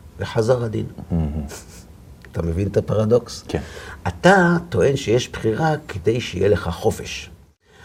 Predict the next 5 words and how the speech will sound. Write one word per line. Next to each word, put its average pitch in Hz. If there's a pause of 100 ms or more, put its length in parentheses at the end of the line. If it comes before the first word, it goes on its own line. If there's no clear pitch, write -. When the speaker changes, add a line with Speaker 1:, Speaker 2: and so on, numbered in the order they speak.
(300)
Speaker 1:
אבל 143 (1160)
אם 190
תגלה 104 (140)
שאין 107
בחירה 87